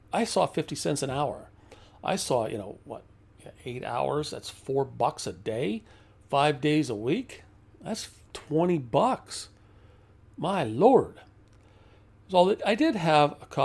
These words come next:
a, a conversation with Coffee Cup years, not years later, but time after, some time after this. By the way, the fence today, what is it? Probably, um, um, probably fifty plus years later, the fence is still there. It's still standing.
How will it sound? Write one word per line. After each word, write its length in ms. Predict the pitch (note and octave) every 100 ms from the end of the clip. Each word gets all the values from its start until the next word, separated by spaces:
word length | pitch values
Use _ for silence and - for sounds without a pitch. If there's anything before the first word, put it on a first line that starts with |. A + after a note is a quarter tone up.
| C3 -
a, 400 | A#2 G#2+ - A2
a 60 |
conversation 680 | - C#3 C#3 - C3+ B2+ B2+
with 160 | G#2 -
Coffee 300 | A2+ G#2 -
Cup 240 | A2+ -
years, 280 | B2 A#2+ - - - - -
not 180 | - -
years 240 | G#2+ G2+ -
later, 160 | A2+
but 140 | G#2 - -
time 280 | - C3+ C3
after, 420 | F#2+ G2 - A#2+ - - - - - - - - - - - -
some 200 | D3+ C3
time 220 | B2 B2+
after 260 | A#2+ B2
this. 200 | - C3
By 260 | - - F3
the 60 | E3
way, 100 | D3+
the 80 |
fence 380 | B2 - F3 -
today, 460 | - G3+ D#3 C#3+ F#3
what 280 | A3 - F#2
is 220 | - -
it? 100 | - -
Probably, 600 | - B2 G#2+ G#2+ G#2+ A#2
um, 320 | A#2+ G#2+ G#2+
um, 200 | A2+ A2 - - - - - - - - - - - -
probably 180 | -
fifty 520 | - - F3+ G3 F3 D#3+
plus 320 | - E3 -
years 240 | D3 D3+
later, 460 | C#3 D#3 C#3+ C#3 E3+
the 80 | F3+
fence 240 | F3+ G3
is 80 | B2+
still 220 | - F3+
there. 240 | G3 - - - - - - _ - -
It's 120 | -
still 200 | - C#3
standing. 420 | F3+ - A#2 F#2+